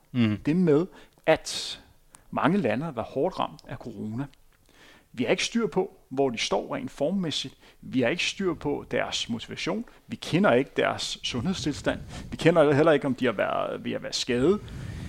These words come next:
Speaker 2: Gør det ikke, at vi kigger hen imod nogle løb, hvor det er virkelig svært at udpege,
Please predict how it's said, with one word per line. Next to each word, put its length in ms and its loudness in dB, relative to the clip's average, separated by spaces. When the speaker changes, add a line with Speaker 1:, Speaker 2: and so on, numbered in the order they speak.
Speaker 2:
Gør 100 -6
det 140 4
ikke, 220 4
at 160 -10
vi 60 -4
kigger 340 -4
hen 180 2
imod 300 0
nogle 280 -6
løb, 280 -6
hvor 120 -2
det 120 -2
er 140 -4
virkelig 260 0
svært 340 2
at 140 -8
udpege, 540 -4